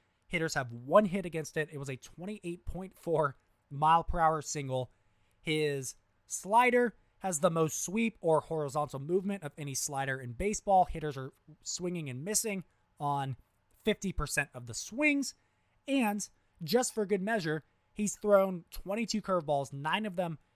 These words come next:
have resulted in called strikes or whiffs. And he's even got a new cutter that he's starting to show a little bit. And the stuff has taken a pretty clear step forward. I'm really excited to see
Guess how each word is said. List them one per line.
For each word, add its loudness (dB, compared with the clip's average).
have -2
resulted -2
in -6
called -4
strikes -2
or -4
whiffs. -4
And -2
he's -6
even -8
got 0
a -2
new -2
cutter -2
that 0
he's -4
starting 0
to -6
show 0
a -6
little -4
bit. -10
And 2
the -2
stuff 2
has -8
taken -2
a 2
pretty -2
clear -2
step 0
forward. 6
I'm 0
really 2
excited -2
to -6
see -2